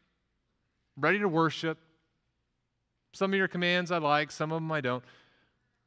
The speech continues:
Let's hang out. God is a holy God. He's committed to his glory. He's committed to his holiness. And those who worship him for their good and his glory, he's going to require the same of.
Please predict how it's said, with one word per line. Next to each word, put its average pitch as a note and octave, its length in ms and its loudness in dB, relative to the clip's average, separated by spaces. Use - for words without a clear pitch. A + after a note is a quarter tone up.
Let's D3+ 140 -12
hang D3+ 180 -4
out. B2 280 -6
God A#2+ 280 2
is D3+ 100 -8
a D#3 60 -8
holy C#3+ 280 -4
God. G2+ 420 -6
He's C3+ 180 -6
committed C3+ 460 -2
to E3 100 -4
his D#3+ 180 -4
glory. G#2 520 -8
He's C3+ 180 -6
committed C#3 360 -2
to E3 80 -8
his E3+ 140 -6
holiness. B2+ 800 -8
And B2 180 -6
those D#3+ 440 -2
who D3+ 140 -4
worship C#3+ 560 -6
him G#2 420 -12
for E3 200 2
their E3+ 220 4
good C#3 580 2
and B2+ 120 -4
his C3+ 200 -6
glory, D3 440 -2
he's C3 180 -4
going D3+ 220 -4
to C#3+ 40 -6
require C#3 460 -2
the C#3 100 -10
same E3 380 -8
of. A2 180 -2